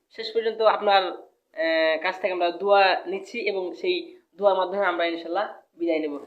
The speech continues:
এবং সবাই একটা কথা মনে রাখবেন যে যিনি আমাদের, আহ, শাইখ আজকে উপস্থিত রয়েছেন, তিনি আমাদের উস্তাদের উস্তাদের উস্তাদ।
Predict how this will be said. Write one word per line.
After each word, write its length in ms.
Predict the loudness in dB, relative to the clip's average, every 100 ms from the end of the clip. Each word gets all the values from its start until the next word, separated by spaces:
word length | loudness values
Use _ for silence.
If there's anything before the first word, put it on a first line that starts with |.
| -10
এবং 180 | -8 -8
সবাই 480 | -4 4 6 6 4 -10 -16
একটা 200 | -8 -2
কথা 120 | 0
মনে 180 | 2 2
রাখবেন 420 | 2 4 4 4 0 -14 -14 -6
যে 120 | -4
যিনি 200 | 0 2
আমাদের, 340 | 4 4 2
আহ, 680 | 2 -4 -18 _ -4 -2 0
শাইখ 220 | 0 0
আজকে 280 | -2 -4 -2
উপস্থিত 600 | 0 0 -2 -6 -4 2
রয়েছেন, 260 | 2 2 -4
তিনি 240 | -2 2
আমাদের 580 | 2 4 4 2 0 -10
উস্তাদের 520 | -12 0 4 8 6 6
উস্তাদের 340 | 2 4 4
উস্তাদ। 380 | 4 2 6